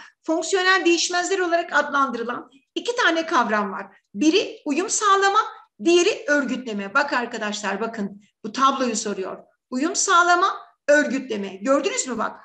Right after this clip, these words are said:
Uyum sağlama, adaptasyon. Diğeri örgütleme. Bakın fonksiyonel değişmezler. Bu tabloyu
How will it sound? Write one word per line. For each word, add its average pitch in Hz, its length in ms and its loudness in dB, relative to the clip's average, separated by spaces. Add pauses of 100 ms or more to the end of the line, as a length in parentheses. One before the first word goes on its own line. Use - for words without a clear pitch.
(160)
Uyum 330 460 2
sağlama, 233 840 2
adaptasyon. 226 760 0 (340)
Diğeri 277 380 2
örgütleme. 240 680 -4 (200)
Bakın 240 260 0 (320)
fonksiyonel 285 640 0
değişmezler. 202 640 -6 (340)
Bu 208 80 -10
tabloyu 320 680 -4